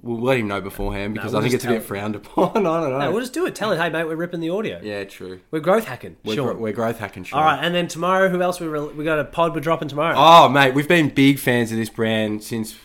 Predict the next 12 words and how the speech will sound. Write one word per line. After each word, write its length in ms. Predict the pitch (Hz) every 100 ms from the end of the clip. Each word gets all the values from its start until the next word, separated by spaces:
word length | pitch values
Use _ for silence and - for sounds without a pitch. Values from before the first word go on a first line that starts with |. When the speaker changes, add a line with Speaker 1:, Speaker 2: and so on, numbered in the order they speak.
| _
Speaker 1:
they 140 | 107 98
started, 460 | - 95 120 110
really. 460 | 92 107 101 95 101
Um, 600 | 101 104 101 101 101 98 -
Barney 260 | 117 123 120
Cools, 440 | 107 107 107 95
I'm 100 | 98
sure 220 | 95 107
you've 160 | 104 95
heard 180 | 101 98
of 80 | 95
them 360 | 98 95 90